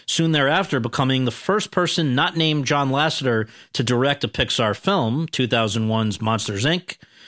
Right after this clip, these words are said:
later directing the first Pixar film to receive a Best Picture Oscar nomination, two thousand nine's Up, winning Best Animated Feature Oscars for both Up and two thousand fifteen's Inside Out,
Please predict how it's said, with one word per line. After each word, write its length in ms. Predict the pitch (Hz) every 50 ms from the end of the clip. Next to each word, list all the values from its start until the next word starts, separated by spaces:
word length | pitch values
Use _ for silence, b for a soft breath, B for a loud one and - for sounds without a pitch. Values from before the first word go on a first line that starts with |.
| B B B B B B
later 340 | 135 156 180 180 170 156 143
directing 600 | - 120 127 120 131 175 214 202 - 147 127 120
the 80 | 113 107
first 320 | - - 147 131 - -
Pixar 360 | - 143 120 - - 127 120
film 240 | 110 - 139 127 127 117
to 100 | - 117
receive 360 | 113 110 - - 131 120 107
a 40 | 107
Best 260 | 95 123 120 117 -
Picture 360 | - - 120 - - 113 113
Oscar 260 | - 120 107 - - 113
nomination, 760 | 110 110 107 107 110 143 208 196 - - 101 98 113 135 - B B B B B B B
two 140 | - 143
thousand 360 | 120 139 127 117 113 104 113 113
nine's 380 | 113 113 110 110 107 98 - - -
Up, 260 | 165 185 185 - - - _ _ B B B B B B B B B B B
winning 540 | 113 123 180 254 285 247 147 104 92 90 - _ _ -
Best 260 | 147 151 139 - 170
Animated 420 | 160 147 147 143 143 135 127 117
Feature 300 | - - 147 123 - 127
Oscars 560 | 123 135 160 160 - - 120 110 107 104 - B B B B
for 320 | B - - - 139 139 139
both 380 | 120 104 127 127 123 123 - - -
Up 260 | 135 143 139 - - _
and 280 | - 143 151 180 180 165
two 180 | - - 180 160
thousand 360 | 151 143 139 127 113 127 117
fifteen's 520 | - - 139 117 - 139 127 123 113 104
Inside 440 | 110 139 123 117 - - 120 110 117
Out, 320 | 135 165 185 196 - -